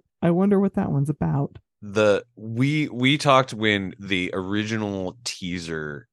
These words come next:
Speaker 2: came out, where it was just, it was literally just, like, a section from the movie,
Speaker 1: Mm-hmm.
Speaker 2: um, where you, uh, where you see, uh, Jaime driving along the road, um,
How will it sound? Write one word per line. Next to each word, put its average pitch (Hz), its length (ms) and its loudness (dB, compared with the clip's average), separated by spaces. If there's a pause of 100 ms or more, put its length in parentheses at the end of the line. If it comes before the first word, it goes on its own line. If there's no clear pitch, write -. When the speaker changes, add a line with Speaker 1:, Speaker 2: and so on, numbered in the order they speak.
(120)
Speaker 2:
came 76 380 -8
out, 76 400 -6
where 82 300 -4
it 92 100 -2
was 87 220 -6
just, 90 200 -6
it 95 140 -4
was 92 160 -4
literally 101 380 2
just, 92 200 -6
like, 90 120 -2
a 78 80 -6
section 101 720 -4 (480)
from 95 280 0
the 92 60 -2
movie, 80 560 -4 (460)
Speaker 1:
Mm-hmm. 165 260 4
Speaker 2:
um, 76 480 -4 (220)
where 85 760 0
you, 82 680 -6
uh, 76 420 -4 (220)
where 87 140 -8
you 85 200 -6
see, 80 420 -8
uh, 78 300 -6
Jaime 80 540 -8 (340)
driving 80 320 -2
along 78 320 -6
the 73 80 -10
road, 73 400 -8 (680)
um, 78 480 0